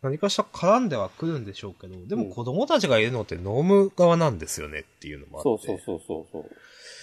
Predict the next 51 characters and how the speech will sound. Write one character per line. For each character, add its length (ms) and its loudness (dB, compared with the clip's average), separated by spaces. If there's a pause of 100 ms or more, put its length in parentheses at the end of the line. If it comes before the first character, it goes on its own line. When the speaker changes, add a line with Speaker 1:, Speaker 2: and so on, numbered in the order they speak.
(260)
Speaker 2:
う。 40 -8
Speaker 1:
う 40 -6
ー 20 -6
ん。 800 -8 (840)
ど 200 -4
う 20 -4
な 120 -6
ん 60 -10
だ 100 -8
ろ 160 -8
う 40 -14
な。 500 -10
Speaker 2:
結 180 2
構 120 6
離 280 4
れ 120 6
て 120 2
る 120 6
の 120 2
か 220 2
と 120 -10
か、 320 0 (200)
そ 60 2
の 60 6
辺 280 4
は 120 2
わ 120 2
か 100 2
ん 80 4
な 80 6
い 40 4
も 120 -4
ん 80 -10
ね。 200 -6 (680)
Speaker 1:
わ 320 0
か 180 0
ん 380 -2
な 180 0
い 120 -2
で 100 -6
す 400 -10
け 180 -2
ど、 260 -6
で 140 2
も 160 -2
な 120 0
ん 60 -4
か 100 -2
全 160 0
然 100 0
違 140 -2